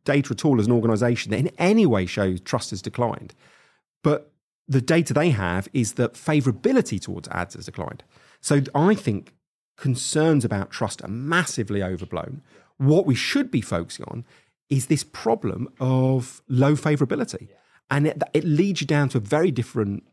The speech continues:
Speaker 1: set of solutions, one of which might be to engage and use humour.
Speaker 2: Now, going back to our friends Binet and Field,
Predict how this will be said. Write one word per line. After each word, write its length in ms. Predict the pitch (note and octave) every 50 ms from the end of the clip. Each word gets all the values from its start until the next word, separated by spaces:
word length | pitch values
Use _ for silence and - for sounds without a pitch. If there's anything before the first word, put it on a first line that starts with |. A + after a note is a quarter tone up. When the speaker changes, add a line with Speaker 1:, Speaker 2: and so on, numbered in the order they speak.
| _ _ _ _ _
Speaker 1:
set 340 | - - - C#3 C3+ -
of 100 | A2+ G#2+
solutions, 480 | - - C3 D3 G#3 G3+ - A2 F#2+ G2
one 220 | A#2+ B2 D3 D3
of 80 | C#3+ A#2
which 300 | A#2+ C#3 C#3 - - -
might 340 | B2 B2+ C3 D3 D#3 - -
be 260 | - C2+ A1 G2+ G#2 _ _ _ _
to 100 | - A2+
engage 520 | A2 G#2 F#2 A2+ G#2+ G#2+ G#2 G2+ G2 - -
and 100 | G2 G2
use 160 | F#2+ F2+ -
humour. 380 | - - G#2+ G2 F#2 F2+ F2 - _ _ _ _ _ -
Speaker 2:
Now, 100 | A#2 A#2+
going 180 | E3 E3 F3
back 120 | F#3 F3+ -
to 60 | -
our 60 | D#3
friends 240 | B2+ - D#3 C3 A#2+
Binet 180 | - C3+ A#2+ A2+
and 80 | G2+
Field, 260 | - A2 C#3+ E3+ -